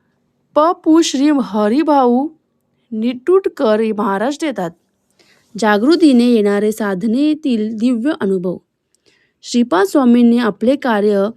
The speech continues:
श्री क्षेत्र कुरुवपूर येथे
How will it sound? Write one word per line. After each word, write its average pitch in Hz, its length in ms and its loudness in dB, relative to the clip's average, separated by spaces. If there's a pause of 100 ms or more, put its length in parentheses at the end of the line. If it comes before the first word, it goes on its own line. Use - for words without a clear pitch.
(360)
श्री 277 360 -2
क्षेत्र 311 540 -2
कुरुवपूर 302 1080 0
येथे 262 460 -2